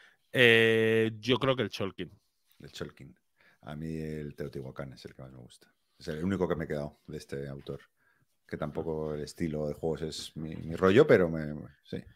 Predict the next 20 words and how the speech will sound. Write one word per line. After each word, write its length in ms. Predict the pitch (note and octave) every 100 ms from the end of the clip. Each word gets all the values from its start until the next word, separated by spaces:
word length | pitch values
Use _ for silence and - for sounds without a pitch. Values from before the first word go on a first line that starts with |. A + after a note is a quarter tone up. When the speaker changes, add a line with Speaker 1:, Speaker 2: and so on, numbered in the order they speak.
| - _
Speaker 2:
también. 320 | - F2 D#2+ - - - - _ -
Speaker 1:
Yo 600 | G#2+ G#2 F#2+ F#2+ G2 F#2+
no, 160 | G2 F#2+
no, 220 | F#2+ F#2
yo 240 | F#2+ F#2+
soy 240 | - A#2+ G#2
más 240 | G#2+ F#2+
fan 400 | - - B2+ A2
de 100 | A2
sus 200 | - -
colaboraciones 800 | A#2+ A2 G#2+ G#2 G2 A2+ A2 A2
con 200 | B2 G#2
Luciani, 460 | G2+ F#2 G2+ F2+ E2+
del 280 | F2 F2+ - -
Cholkin 480 | A#2+ A2+ A2 C3 C3+
y 140 | G#2+
luego 300 | G2 F#2+ G#2+
los 220 | A2 G2+
Marco 340 | G#2 G2 F2 F2
Polos. 460 | F#2+ E2 C#2+ -